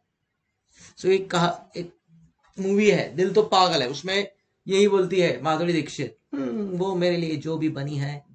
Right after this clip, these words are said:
बना है, ऊपर वाला मेरे को इशारा देगा। So, यहाँ पे ऊपर वाले ने इशारा दिया है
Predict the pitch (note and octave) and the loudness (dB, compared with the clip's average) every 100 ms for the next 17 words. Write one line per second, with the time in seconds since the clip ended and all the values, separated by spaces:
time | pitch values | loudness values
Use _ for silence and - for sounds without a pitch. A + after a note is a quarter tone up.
0 | - C#3 D3+ C#3 D3+ - _ _ _ _ | -10 -6 -4 -4 -6 -12 _ _ _ _
1 | - G3+ F#3 D#3 D3 D3+ C3+ - _ - | -6 -2 0 -2 -2 -4 -6 -10 _ -16
2 | B2 C#3 B2 A#2+ - C3 - C3 A#2 G2+ | -10 -10 -10 -12 -14 -12 -8 -8 -8 -12
3 | - - - - _ _ _ _ - C#3 | -14 -20 -20 -20 _ _ _ _ -8 4
4 | F#3 B3+ B3+ G#3+ A3 G3+ F#3 F#3 F3 F3+ | 8 8 8 6 6 4 4 2 0 2
5 | F3 E3 D#3 G#3+ F#3 D3 - | 2 2 6 6 6 4 -2